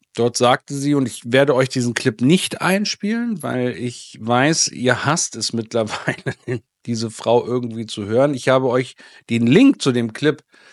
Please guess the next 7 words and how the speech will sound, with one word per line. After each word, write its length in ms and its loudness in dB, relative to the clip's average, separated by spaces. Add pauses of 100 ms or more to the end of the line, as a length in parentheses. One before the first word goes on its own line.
(800)
ja, 300 -4
unten 320 -6
in 140 -2
die 380 -4
entsprechende 500 -6
Beschreibung 560 0
gesetzt. 500 0